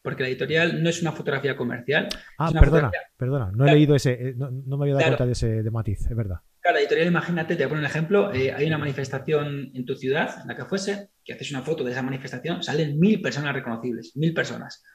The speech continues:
Speaker 1: Bueno, pues eso, como evidentemente no tienes la autorización de ellos, lo puedes subir como contenido editorial. Y suele ser contenido que funciona muy bien si lo subes en ese momento. Es decir, si hay una manifestación el cuatro de agosto del año pasado y la subo hoy, no va a tener mucha cabida.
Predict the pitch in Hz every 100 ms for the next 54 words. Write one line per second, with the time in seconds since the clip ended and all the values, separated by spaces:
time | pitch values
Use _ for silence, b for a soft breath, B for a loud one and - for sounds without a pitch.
0 | _ 135 123 - - 170 165 - - -
1 | _ - 117 123 143 135 127 131 139 135
2 | 135 120 131 135 160 B B B 135 135
3 | 160 165 175 190 180 156 131 131 160 156
4 | 143 143 B B _ 131 165 196 196 196
5 | 180 175 202 208 - 147 - 127 165 190
6 | 180 160 196 233 - _ _ - - 170
7 | 147 131 196 220 226 - 147 180 151 156
8 | 220 160 139 139 139 - B B - 156
9 | 175 170 170 156 160 160 185 135 - 120
10 | 117 - 156 156 156 160 180 - 120 143
11 | 156 151 - 156 123 131 127 123 170 165
12 | 160 175 170 - - _ 160 151 143 131
13 | 123 127 120 113 113 113 -